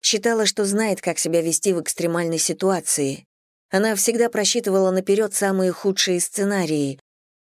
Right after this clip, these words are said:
Но какой толк от ума, если она не смогла спасти друзей? "Ты не принимала в расчёт человеческую природу.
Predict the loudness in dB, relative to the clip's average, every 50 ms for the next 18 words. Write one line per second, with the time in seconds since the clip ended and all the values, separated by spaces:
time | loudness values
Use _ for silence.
0 | _ -2 2 2 2 2 0 -2 -4 -6 -4 -2 0 0 0 0 0 0 0 0
1 | 0 0 -2 -4 -4 0 0 0 0 0 0 0 0 -2 -2 -2 0 0 0 0
2 | 0 0 -2 0 -2 -2 -2 -2 -4 -2 -2 -2 -2 -2 -4 -6 -6 -6 -4 -4
3 | -2 -4 -4 -2 0 0 0 0 0 -2 -2 -4 -6 -10 -14 -20 _ _ _ _
4 | _ _ _ _ _ _ _ _ _ _ -8 -4 -2 -2 -2 -2 -4 -4 -4 -2
5 | -2 0 0 0 0 0 0 0 0 0 0 -2 -2 -2 -4 -6 -4 -4 -4 -4
6 | -4 -4 -4 -4 -4 -4 -4 -6 -8 -12 -10 -10 -10 -10 -8 -8 -8 -8 -10 -12
7 | -14 -16